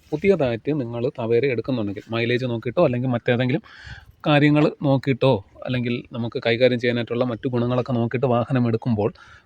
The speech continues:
അറിഞ്ഞിരിക്കേണ്ട ഒരു കാര്യമെന്ന് പറയുന്നത് ഈ കാണുന്ന സെൻറ്ററിൻ്റെ സ്കർട്ട്, അടിയിലത്തെ സേഫ്റ്റി കവർ, അതുപോലെ തന്നെ ഈ രണ്ട് വശം ലെഫ്റ്റ് റൈറ്റ് സേഫ്റ്റി കവർ, ഈ ലൈനർ, പിന്നെ സെൻറ്ററിൻ്റെ സ്കർട്ട്, അടിയിൽ വരുന്ന ആ ഒരു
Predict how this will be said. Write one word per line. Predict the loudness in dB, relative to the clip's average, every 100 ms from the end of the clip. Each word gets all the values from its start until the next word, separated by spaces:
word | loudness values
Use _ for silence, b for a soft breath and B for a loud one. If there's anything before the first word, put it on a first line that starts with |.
| 2
അറിഞ്ഞിരിക്കേണ്ട | 4 4 4 0
ഒരു | 2
കാര്യമെന്ന് | 4 4 2 0 2
പറയുന്നത് | 4 2 2 0
ഈ | -2 -2
കാണുന്ന | 0 2 2 0 -4 _ _ _ _
സെൻറ്ററിൻ്റെ | 0 2 2 0
സ്കർട്ട്, | 0 -4 -2 -4 -4 _ _ -4
അടിയിലത്തെ | -2 -2 -4 -2
സേഫ്റ്റി | -2 -2 -2 2
കവർ, | 2 2 0 b b b b 2
അതുപോലെ | 4 4 2
തന്നെ | 0 2 4
ഈ | 4
രണ്ട് | 6 4
വശം | 4 -2 -2
ലെഫ്റ്റ് | 0 2 4
റൈറ്റ് | 2 -2 -2
സേഫ്റ്റി | -4 -2 0 2
കവർ, | 2 0 -4 _ -2
ഈ | 0
ലൈനർ, | 0 2 2 2 -2 _ _ _
പിന്നെ | -2 -2 -4 -10 B B _ 0
സെൻറ്ററിൻ്റെ | 4 4 2 0
സ്കർട്ട്, | -2 0 -2 -2 _ _ _ _ -4
അടിയിൽ | 0 2 2 0
വരുന്ന | 0 -6 -10 _ _ _ _
ആ | -4
ഒരു | -2